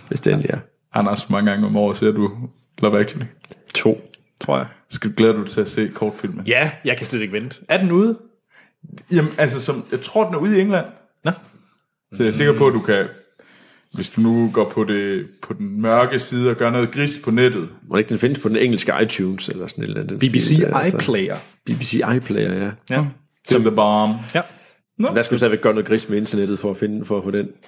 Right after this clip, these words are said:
Speaker 3: Øh, de bytter faktisk med D R. Så for eksempel, øh, så kunne du se, på D R, der kunne du se, øh, Sherlock,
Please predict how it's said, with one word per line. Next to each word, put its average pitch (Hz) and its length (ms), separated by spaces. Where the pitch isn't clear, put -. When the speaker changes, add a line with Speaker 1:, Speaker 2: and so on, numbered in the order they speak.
Speaker 3:
Øh, 131 280
de 165 80
bytter 214 260
faktisk 139 300
med 117 200
D - 80
R. - 20
Så - 140
for 135 100
eksempel, 127 500
øh, 107 580
så - 100
kunne 120 120
du 113 80
se, 143 340
på 117 180
D - 100
R, 185 160
der 120 80
kunne 110 200
du 98 60
se, 135 140
øh, 85 460
Sherlock, 151 500